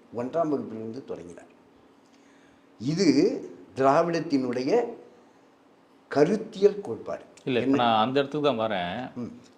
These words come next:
Speaker 2: அஹ், தமிழை வந்து வளர்த்தது திராவிடம் தான். இப்ப இருக்கக்கூடிய கீழடி அகழ்வாராய்ச்சி கூட திராவிட அகழ்வாராய்ச்சி மாத்துறதா இருக்கட்டும்,
Speaker 1: ம்.
Speaker 2: இங்க வந்து தமிழர்களை படிக்க வச்சது நாங்க தான், பகுத்தறிவு கொடுத்தது நாங்க தான்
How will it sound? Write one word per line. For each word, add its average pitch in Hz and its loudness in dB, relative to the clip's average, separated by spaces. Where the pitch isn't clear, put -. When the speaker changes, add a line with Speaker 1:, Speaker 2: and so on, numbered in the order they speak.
Speaker 2:
அஹ், 104 -8
தமிழை 165 2
வந்து 151 0
வளர்த்தது 143 2
திராவிடம் 120 0
தான். 98 0
இப்ப 139 -2
இருக்கக்கூடிய 151 0
கீழடி 151 2
அகழ்வாராய்ச்சி 127 2
கூட 131 2
திராவிட 135 2
அகழ்வாராய்ச்சி 123 0
மாத்துறதா 110 0
இருக்கட்டும், 95 -4
Speaker 1:
ம். 113 -10
Speaker 2:
இங்க 151 2
வந்து 160 4
தமிழர்களை 156 0
படிக்க 147 0
வச்சது 139 -2
நாங்க 117 2
தான், 113 2
பகுத்தறிவு 143 2
கொடுத்தது 127 0
நாங்க 117 -2
தான் 123 -4